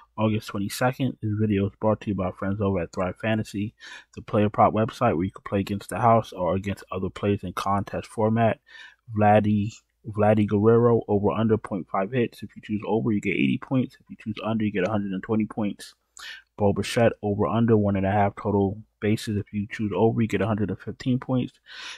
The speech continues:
If you choose under, you get eighty-five points. If you use my promo code D F S Chapo, you do get a deposit match up to two fifty,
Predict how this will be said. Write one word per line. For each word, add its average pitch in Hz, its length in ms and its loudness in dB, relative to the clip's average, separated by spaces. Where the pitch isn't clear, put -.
If - 140 -8
you - 100 -10
choose 113 280 0
under, 123 240 2
you 113 120 4
get 101 160 2
eighty-five 107 500 0
points. - 520 -6
If 101 220 -2
you 113 60 2
use 113 160 2
my 107 400 4
promo 123 320 4
code 123 440 4
D 107 200 4
F 101 200 -2
S 104 160 -2
Chapo, 127 580 0
you 104 80 0
do 101 300 0
get 101 240 2
a 95 320 2
deposit - 520 0
match 110 380 -2
up 98 200 -10
to 104 100 -8
two 104 220 -8
fifty, 151 480 -6